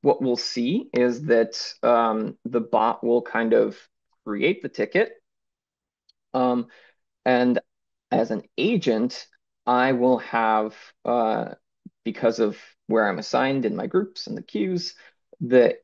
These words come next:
chat or message in this case will come to me and I'll be able to answer it.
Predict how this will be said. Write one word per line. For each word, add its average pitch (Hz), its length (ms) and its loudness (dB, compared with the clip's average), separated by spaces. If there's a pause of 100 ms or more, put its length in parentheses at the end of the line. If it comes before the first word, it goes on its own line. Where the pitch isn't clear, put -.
(520)
chat - 640 0
or 113 180 4
message 113 880 0 (180)
in 220 120 -4
this - 160 -8
case - 280 0 (300)
will 139 180 2
come 127 340 2
to 127 120 -2
me 113 580 -2 (120)
and 110 160 -4
I'll 101 120 0
be 95 120 -4
able - 160 -4
to - 200 -12
answer - 380 -10
it. - 120 -10